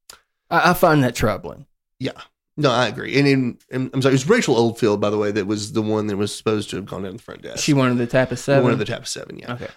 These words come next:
Speaker 2: Um, now, the other, um, big thing that I've heard a lot of people say is they think that it shows guilt that the McCanns, Kate and Jerry,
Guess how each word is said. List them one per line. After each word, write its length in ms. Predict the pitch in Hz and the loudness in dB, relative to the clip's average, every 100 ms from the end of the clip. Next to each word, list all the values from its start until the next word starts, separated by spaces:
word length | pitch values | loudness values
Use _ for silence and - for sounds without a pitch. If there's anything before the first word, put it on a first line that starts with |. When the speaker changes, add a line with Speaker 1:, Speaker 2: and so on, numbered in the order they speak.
| - | 0
Speaker 2:
Um, 480 | 127 123 113 110 - _ _ - | 4 6 4 0 -8 _ _ -4
now, 400 | 139 143 95 - - _ _ _ _ _ - | 0 2 0 -6 -16 _ _ _ _ _ -2
the 200 | 143 202 | 2 4
other, 520 | 240 381 359 277 - - | 4 4 2 0 -6 -4
um, 580 | 175 151 131 120 - _ - 123 | 0 4 2 0 -4 _ -14 -6
big 420 | 143 156 170 143 143 | 2 4 4 2 2
thing 160 | 165 | 2
that 140 | 135 120 | 2 0
I've 120 | 135 | 0
heard 140 | 156 | 2
a 20 | 131 | 2
lot 160 | 127 | 2
of 40 | 139 | 0
people 180 | 151 | -2
say 280 | 143 208 214 | -2 0 2
is 340 | 131 127 123 120 | 2 2 2 2
they 180 | 135 | 0
think 520 | 151 165 151 139 131 - - _ 135 | 2 2 2 2 0 -8 -20 _ -2
that 180 | 123 | 2
it 200 | 120 110 - | 4 2 2
shows 300 | 131 123 117 | 2 2 0
guilt 440 | 131 123 117 - 113 - | 2 2 0 -4 -16 -8
that 440 | 117 110 95 - _ - - | -6 -4 -8 -12 _ -20 -10
the 220 | 123 120 | 0 0
McCanns, 720 | 113 107 - 131 117 107 107 | 0 -4 -2 0 0 -4 -8
Kate 220 | - 123 | -2 -2
and 80 | 117 | -2
Jerry, 540 | 113 117 110 120 135 | 0 2 0 -2 -14